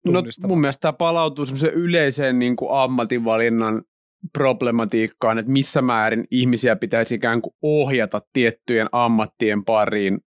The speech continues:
Speaker 1: esimerkiksi koulutusputken aikana, että, että miten paljon tarvitaan semmoista, että joku opo kertoo, että susta tulee hoitaja, susta tulee diplomi-insinööri ja, ja susta ei tule mitään.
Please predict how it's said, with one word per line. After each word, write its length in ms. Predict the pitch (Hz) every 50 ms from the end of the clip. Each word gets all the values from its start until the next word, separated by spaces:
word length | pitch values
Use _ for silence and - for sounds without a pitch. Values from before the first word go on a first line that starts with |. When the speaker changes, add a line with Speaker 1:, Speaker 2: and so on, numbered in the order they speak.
| _ _ -
Speaker 1:
esimerkiksi 600 | - - 110 110 107 110 - 120 - - - - _ _ _ -
koulutusputken 800 | - 123 120 117 110 98 123 - - - 110 104 - 120 113 110
aikana, 480 | 107 104 98 95 - 95 98 98 98
että, 140 | 104 - - -
että 120 | - -
miten 200 | 123 120 135 131
paljon 200 | 135 131 127 123
tarvitaan 500 | 120 - 113 127 117 117 104 123 113 113
semmoista, 380 | - 127 120 117 113 110 - 117
että 80 | 101 113
joku 160 | - - - -
opo 340 | 185 180 - - 160 147 -
kertoo, 460 | - 117 107 107 113 - - 110 104
että 140 | 95 - -
susta 240 | 156 135 - 123
tulee 240 | 107 110 107 107 104
hoitaja, 560 | 110 135 151 156 151 143 - 139 127 127 123 - - _ _ _ _ _ _
susta 220 | - 135 120 - 127
tulee 400 | 104 120 117 113 110 104 104 101 - - _ _ _ _ _
diplomi-insinööri 1080 | 147 139 135 - 135 123 117 117 117 113 107 110 107 110 107 107 107 104 104 107 - - _
ja, 220 | 107 104 98 - - -
ja 140 | - 104 101
susta 300 | 113 107 98 - 107 101
ei 80 | 98
tule 200 | 92 104 95 98
mitään. 360 | 98 98 92 - - 87 92